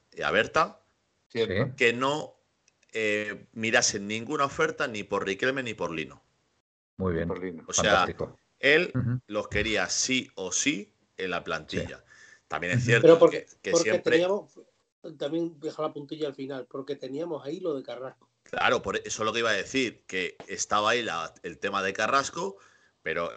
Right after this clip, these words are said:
Speaker 1: eh, se lo dijo, se lo dijo que,
Speaker 3: Bueno,
Speaker 1: que no mirasen nada.
Speaker 3: la, la realidad es que ahora
Speaker 2: Pero
Speaker 3: mismo
Speaker 2: yo,
Speaker 3: nadie
Speaker 2: yo no
Speaker 3: se,
Speaker 2: lo entendí
Speaker 3: nadie,
Speaker 2: como
Speaker 3: nadie se acuerda de Carrasco ahora mismo, ¿eh? Ahora mismo
Speaker 2: Claro,
Speaker 1: ¿Quién,
Speaker 2: yo no,
Speaker 1: quién es
Speaker 2: yo no,
Speaker 1: Carrasco?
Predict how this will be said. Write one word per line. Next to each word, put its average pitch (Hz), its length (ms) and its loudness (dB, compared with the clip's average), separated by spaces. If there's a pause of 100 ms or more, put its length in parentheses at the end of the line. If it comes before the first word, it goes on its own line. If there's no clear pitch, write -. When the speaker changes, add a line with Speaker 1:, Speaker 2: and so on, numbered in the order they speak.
Speaker 1:
eh, 78 840 -2
se - 120 -8
lo - 80 -2
dijo, 71 380 2
se - 140 -16
lo - 40 -10
dijo 85 460 -6
que, 82 380 2
Speaker 3:
Bueno, 104 140 4
Speaker 1:
que 87 60 0
no 101 140 -8
mirasen 98 340 0
nada. 110 220 4
Speaker 3:
la, 90 240 0
la 95 220 4
realidad 98 600 4
es - 160 -6
que - 80 -6
ahora 113 140 -2
Speaker 2:
Pero 113 60 8
Speaker 3:
mismo 117 160 2
Speaker 2:
yo, - 40 2
Speaker 3:
nadie 120 280 2
Speaker 2:
yo - 40 2
no 180 80 -2
Speaker 3:
se, 202 60 2
Speaker 2:
lo 196 80 2
entendí 139 320 0
Speaker 3:
nadie, 139 140 -6
Speaker 2:
como 131 160 -2
Speaker 3:
nadie 147 220 2
se 131 120 -4
acuerda 131 340 0
de 113 80 -2
Carrasco 107 380 -4
ahora 92 100 -4
mismo, 87 300 -10
¿eh? 127 40 -14 (340)
Ahora 127 220 0
mismo 165 300 -4
Speaker 2:
Claro, 143 140 4
Speaker 1:
¿Quién, 123 180 8
Speaker 2:
yo 151 80 4
no, 147 80 -2
Speaker 1:
quién 143 140 6
es 143 100 6
Speaker 2:
yo 160 60 2
no, 139 80 4
Speaker 1:
Carrasco? 120 240 4